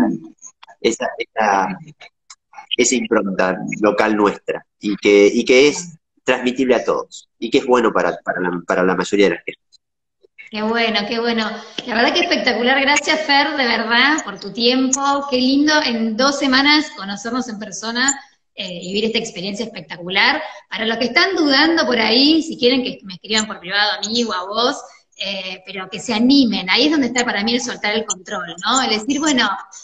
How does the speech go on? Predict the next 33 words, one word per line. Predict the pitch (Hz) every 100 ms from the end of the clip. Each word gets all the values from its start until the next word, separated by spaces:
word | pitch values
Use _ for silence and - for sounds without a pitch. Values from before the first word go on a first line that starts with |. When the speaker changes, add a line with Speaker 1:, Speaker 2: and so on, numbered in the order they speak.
| _
Speaker 2:
no, | 269 339 349
no | 285 381
nos | 381
van | 349
a | 339
dar | 330
nada | 320 339
para | 320 269
tomar | 254 254 285 320 330 320
ni | 277
para | 262 247 247
comer, | 262 320 339
es | 339
simplemente | 370 339 311 349 370 370 381 762 - - _
estar | 233 294
ahí | 285 285 294
presente | 294 294 285 311
frente | 277 247 247
al | 254
fuego | 311 349 349 349 381
y | 262
ver | 240 233
qué | 240
pasa", | 233 196 - 165
¿no? | 185 240 320 _ - _ _
Eh, | 196 180 175 170
me | 175
parece | 196 214 233
que | 220
está | -
bueno | 202 180
Speaker 1:
Sí. | 302
Speaker 2:
regalarse | 190 196 196